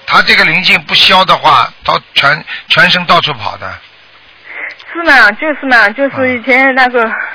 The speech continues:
Speaker 2: 现在那书们也没有多了，多了嘛，现在。
Speaker 1: 嗯，我可以告诉你啊，你小房子质量一定有问题。你烧了这么多，
Speaker 2: 哦，对。
Speaker 1: 如果他好转了，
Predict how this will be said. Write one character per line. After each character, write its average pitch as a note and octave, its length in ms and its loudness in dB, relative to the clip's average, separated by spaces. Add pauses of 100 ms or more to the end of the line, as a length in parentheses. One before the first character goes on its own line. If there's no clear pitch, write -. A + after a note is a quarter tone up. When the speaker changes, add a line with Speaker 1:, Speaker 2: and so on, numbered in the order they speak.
(160)
Speaker 2:
现 C#4 140 -4
在 B3 160 0 (600)
那 B3+ 320 2 (100)
书 C#4+ 100 -8
们 C#4+ 140 2
也 A#3+ 80 2 (200)
没 A3 240 -2
有 B3+ 60 0
多 B3 200 -2
了， G#3 100 2 (160)
多 F#3+ 160 -4
了 G#3 80 -2
嘛， G3 180 -4
现 F3 140 -12
在。 D#3+ 80 -8 (160)
Speaker 1:
嗯， C3+ 400 -8 (540)
我 D#3 140 0
可 G3 100 2
以 G3 40 4
告 G3 120 4
诉 F#3 160 2
你 D#3+ 160 0
啊， C#3+ 100 6
你 D3+ 120 -2
小 D3 180 2
房 C#3+ 180 2
子 D#3 120 0
质 E3+ 120 -2
量 D3 160 4
一 - 40 2
定 C#3+ 120 0
有 B2+ 100 0
问 A2 180 -8
题。 - 120 -14 (540)
你 D3 80 -8
烧 G#3 240 4
了 G#3 120 4
这 A#3+ 100 4
么 G3 100 4
多， F#3+ 160 2
Speaker 2:
哦， F#3 180 6
对。 F3 120 2
Speaker 1:
如 F#3 60 2
果 E3+ 140 4
他 E3+ 340 4 (260)
好 D#3+ 260 2
转 E3 200 4
了， C#3+ 120 2